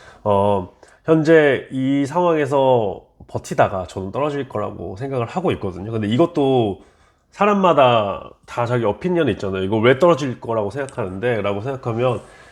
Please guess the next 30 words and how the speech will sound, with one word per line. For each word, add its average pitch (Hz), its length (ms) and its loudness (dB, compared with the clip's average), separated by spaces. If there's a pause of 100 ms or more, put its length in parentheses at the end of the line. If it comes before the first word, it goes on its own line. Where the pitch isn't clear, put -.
(160)
일단 160 420 4
구매, 160 540 2 (140)
그러니까 117 440 -2
페드가 202 400 2
이제 104 180 0
더 107 260 -2
이상 113 540 -2
이 104 560 -8 (340)
본드 117 240 -2
퍼치스를 120 580 0
좀 101 140 -8
줄인다고 185 460 0
했잖아요. 92 500 -10
그래서 98 260 -8
이거를, 98 360 -4 (380)
어, 87 120 -2
사는 170 220 0
걸 131 180 2
줄이면 170 540 0 (100)
여기에서 110 720 0
페드가 147 340 0
사던 107 580 -2
그 101 320 -6
큰 202 220 -2
손이 180 260 0
사가던, 160 520 0 (460)
어, 101 260 -2
그 113 240 0
볼륨이 127 340 4
없어지고, 104 760 -4